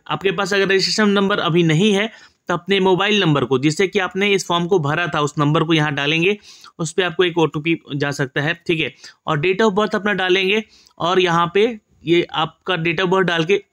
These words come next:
इस कैप्चे को यहाँ पे डालना है और सबमिट पे क्लिक कर देना है। चलिए मैं एक छात्र का यहाँ पे, अ, एडमिट कार्ड डाउनलोड करके दिखलाता हूँ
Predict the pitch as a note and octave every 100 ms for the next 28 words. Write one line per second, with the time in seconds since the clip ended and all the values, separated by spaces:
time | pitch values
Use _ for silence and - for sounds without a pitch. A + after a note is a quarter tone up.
0 | A3 A#3+ - - F#3+ F#3+ - A3+ G3 C3
1 | B2+ - D#3+ E3+ D#3 F3+ D3 D#3+ F3+ F3+
2 | - F3+ F3 E3 D3 E3 D#3 G3 E3 D3
3 | C#3+ A#2 B2 B2 A#2+ A2+ - - - _
4 | F#3+ F#3+ G3+ F#3+ F#3+ - - F3 F#3 F#3+
5 | F#3+ F3+ F3 E3 G3+ G#3 - - _ D3
6 | D3+ E3+ E3 F#3+ G3+ F3 E3 E3+ F3 F#3+
7 | E3+ D#3+ D3+ D#3 D#3 F3+ G3+